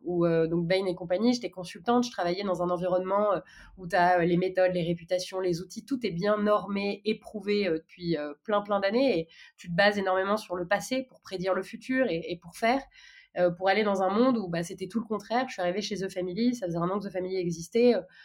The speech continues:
travailler, euh, auprès d'entrepreneurs, euh, et devenir moi-même entrepreneur. Et là, bah, pour le coup, bah, tu passes, euh, justement dans ce monde-là. Et c'est là où j'ai compris que,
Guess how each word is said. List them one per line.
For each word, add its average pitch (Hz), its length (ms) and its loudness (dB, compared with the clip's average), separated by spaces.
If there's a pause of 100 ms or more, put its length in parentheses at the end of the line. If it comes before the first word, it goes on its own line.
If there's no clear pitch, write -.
(100)
travailler, 185 460 0
euh, 170 80 2
auprès 165 220 -4
d'entrepreneurs, 185 720 -2
euh, 160 260 -2
et 170 120 -2
devenir 175 320 0
moi-même 196 320 2
entrepreneur. 190 520 -2 (440)
Et 185 180 -2
là, 208 260 6
bah, 170 400 2
pour 185 100 -6
le 180 80 -2
coup, 233 200 -4
bah, 165 300 -2
tu - 180 -20
passes, 196 300 -2
euh, 165 280 0
justement 190 420 -4
dans 185 120 0
ce 175 120 -10
monde-là. 214 240 2
Et 202 40 0
c'est 180 120 -8
là 196 140 -2
où 190 80 -6
j'ai 180 140 -4
compris 185 320 -8
que, 170 180 -8